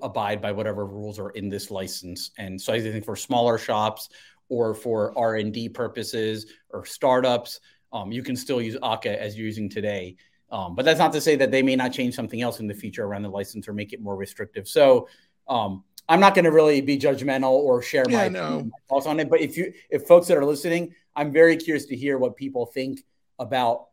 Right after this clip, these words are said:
Speaker 1: this model and various different models of companies that start off doing open source work and invariably obviously need to generate revenue to pay their employees and to continue maintaining,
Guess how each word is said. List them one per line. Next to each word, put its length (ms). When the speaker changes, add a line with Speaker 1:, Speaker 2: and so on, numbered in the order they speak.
Speaker 1:
this 260
model 640
and 160
various 320
different 260
models 460
of 140
companies 420
that 140
start 300
off 280
doing 220
open 260
source 280
work 280
and 100
invariably 540
obviously 340
need 240
to 80
generate 460
revenue 360
to 80
pay 200
their 180
employees 520
and 100
to 80
continue 400
maintaining, 800